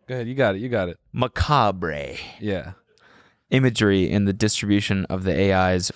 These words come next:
Speaker 2: world
Speaker 1: <laughs>
Speaker 2: knowledge.
Speaker 1: I feel like McConaughey could say macabre and everyone would be like, "So
Speaker 2: Macabre.
Speaker 1: sexy."
Speaker 2: Yeah, yeah.
Speaker 1: Yeah. <laughs>
Speaker 2: Macabre. Oh, <clears throat> fuck.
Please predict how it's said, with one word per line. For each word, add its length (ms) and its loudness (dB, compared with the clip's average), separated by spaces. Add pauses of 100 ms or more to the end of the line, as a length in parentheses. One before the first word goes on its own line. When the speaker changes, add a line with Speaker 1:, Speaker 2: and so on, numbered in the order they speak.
Speaker 2:
world 380 -2
Speaker 1:
<laughs> 0 -
Speaker 2:
knowledge. 400 -6
Speaker 1:
I 80 0
feel 120 0
like 100 0
McConaughey 640 2
could 100 -2
say 160 -2
macabre 480 -6
and 220 0
everyone 220 2
would 40 -4
be 40 2
like, 160 2
"So 160 2
Speaker 2:
Macabre. 60 2
Speaker 1:
sexy." 600 -6
Speaker 2:
Yeah, 600 0
yeah. 140 -10 (100)
Speaker 1:
Yeah. 120 4 (400)
<laughs> 400 -20
Speaker 2:
Macabre. 1040 -6 (120)
Oh, 260 2
<clears throat> 60 0
fuck. 760 0